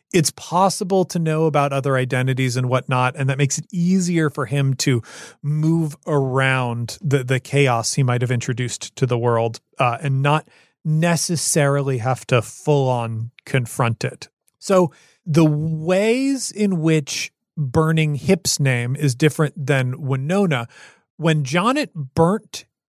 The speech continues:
his memories of Hip and Hip's name to the point where he wasn't able to perceive Hip anymore and form new memories, he, like, destroyed his ability to access this relationship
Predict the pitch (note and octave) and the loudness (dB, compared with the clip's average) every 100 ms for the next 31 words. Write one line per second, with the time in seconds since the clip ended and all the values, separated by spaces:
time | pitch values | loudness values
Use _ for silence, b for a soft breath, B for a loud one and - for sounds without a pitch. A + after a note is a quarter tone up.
0 | _ - F3 D3+ D#3 E3 F#3 G3+ F#3 E3 | _ 2 4 4 0 0 0 2 2 0
1 | C3 C3 - B2+ - C#3 D#3 - E3 - | 0 -2 0 -2 -2 -2 0 0 0 0
2 | - D#3 C3+ A#2 A#2 B2+ _ - D#3+ - | -2 0 0 0 -6 -10 _ 2 2 2
3 | F3+ E3+ C#3+ - _ - D3+ C3+ C3 B2+ | -2 -2 -4 -14 _ -4 0 2 2 -2
4 | b b b E3 E3+ F#3+ G3+ E3 D#3+ C#3 | b b b 0 4 4 2 0 0 -2
5 | C#3 - - G#3 A#3 A3 F3 _ _ - | -2 0 -2 0 2 0 -2 _ _ -2
6 | D#3+ C#3+ C#3+ C3+ C3 B2+ B2+ B2+ C#3+ B2+ | 0 0 0 0 0 0 -2 -2 0 0
7 | C3 C#3+ F#3 A#3 F3 B2+ A#2+ B2 - G#3+ | -2 0 0 2 0 -2 -6 -6 -4 2
8 | G3 - b b b b b _ D3 C#3 | 2 2 b b b b b _ -2 4
9 | D3+ - - - D#3+ D3+ F#3 A3 B3 B3+ | 2 2 -6 -6 -8 -4 0 2 0 -2
10 | G#3+ G#3 _ _ _ - F3+ F3+ F3 D3 | -8 -10 _ _ _ -2 0 2 0 0
11 | D#3 D3+ D3+ C#3+ C#3 - C#3 C#3+ _ - | -2 0 0 0 -2 -4 -2 -4 _ -2
12 | D#3 D3 - - E3 D3 - - - C#3+ | -2 -2 -4 -2 0 0 -2 -8 -8 0
13 | C3 C3+ - C3 B2+ C3 - B2+ A#2 - | 2 4 2 -2 0 0 -2 -4 -4 -4
14 | A2+ | -4